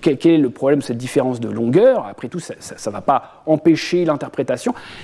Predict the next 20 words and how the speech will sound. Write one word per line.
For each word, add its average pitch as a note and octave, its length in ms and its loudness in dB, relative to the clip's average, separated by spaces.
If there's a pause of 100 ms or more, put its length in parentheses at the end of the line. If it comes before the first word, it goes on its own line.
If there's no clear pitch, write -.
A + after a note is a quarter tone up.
mais B3 160 6
c'est D4 220 0
quand A#3 140 2
même A#3 180 2
important, G3+ 640 -2 (420)
euh, E3+ 140 6 (240)
lorsqu'on G3 400 0
s'intéresse D#3 500 0
vraiment C#3 560 -2 (200)
à C#3+ 120 2
l'histoire D3+ 400 -2
des C3+ 120 4
langues D#3 360 2 (380)
et G#3 260 4
aux F#3 120 6
détails D#3 580 2
de D#3 120 2
leur D3+ 140 4
grammaire. A#2 420 -10 (1300)
Alors, - 180 4